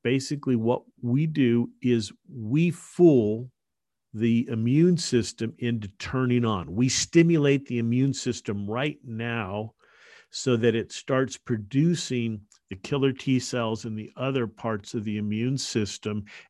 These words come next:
and go out into the body and search for foreign invaders. And that's what an immunostimulant is. And that's why you don't always want to bathe your fish. First defense is not something that you use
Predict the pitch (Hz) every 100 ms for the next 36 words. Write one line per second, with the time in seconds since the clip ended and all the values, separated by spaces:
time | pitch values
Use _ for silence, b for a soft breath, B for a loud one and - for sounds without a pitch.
0 | - 113 104 120 123 127 123 123 - B
1 | B - 135 139 - 139 123 110 98 117
2 | 113 113 110 104 107 - 123 113 - -
3 | 107 101 117 110 104 101 95 90 90 82
4 | 78 - - - 98 101 98 - - -
5 | 104 90 98 98 95 98 90 - 104 98
6 | 85 90 - _ _ _ 92 - - -
7 | - B B B 113 139 - 156 131 123
8 | B B B 139 135 143 131 - 143 151
9 | 135 110 120 110 117 - 117 104 120 117
10 | 120 101 98 95 - 135 98 - - -
11 | 131 123 - - 123 117 110 98 110 107
12 | - 123 101 113 101 98 - 107 92 101
13 | 117 113 104